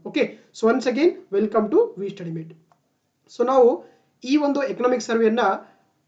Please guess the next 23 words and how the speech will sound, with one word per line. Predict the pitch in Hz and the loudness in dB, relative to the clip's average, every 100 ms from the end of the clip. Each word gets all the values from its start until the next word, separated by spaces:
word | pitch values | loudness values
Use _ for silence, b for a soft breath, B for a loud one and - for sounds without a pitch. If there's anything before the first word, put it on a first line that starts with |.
| _ - | _ -4
ಆ, | 208 202 - | -2 -2 -2
ಎಂ | 233 254 | -4 -2
ಸಿ | - | 2
ಕ್ಯೂ | 311 | 2
ಮುಖಾಂತರ, | 247 214 170 185 | 4 0 -2 -6
ಮಲ್ಟಿಪಲ್ | 190 214 220 240 269 | -4 -2 -2 -2 -4
ಚಾಯ್ಸ್ | 220 220 214 | -4 -4 -4
ಕ್ವೆಶ್ಚನ್ | 196 214 | -6 -4
ಮುಖಾಂತರ | 202 208 196 254 | -4 -4 -2 -2
ಡಿಸ್ಕಸ್ | 202 - 214 208 | -2 -4 -6 -4
ಮಾಡ್ತಾ | 190 190 | -4 -2
ಹೋಗೋಣ. | 196 226 | -2 0
ಅವಾಗ | 226 | 0
ಏನಾಗುತ್ತೆ | 220 214 208 214 | 0 0 -2 -2
ಅಂದ್ರೆ | 196 | -2
ನಮ್ಗೆ | 202 285 | -4 -4
ಕೊ-, | 208 | -6
ಅದನ್ನ | 202 180 196 180 | -6 -4 -6 -6
ಟಾಪಿಕ್ | 220 226 214 | -4 -4 -2
ಅನ್ನ | 247 302 | -4 -2
ಈಸಿಯಾಗಿ | 214 214 190 | -2 0 0
ಅರ್ಥ | 180 | -2
ಮಾಡ್ಕೊಳ್ಳೋಕೆ | 190 165 180 269 - | -8 -4 -4 -4 -8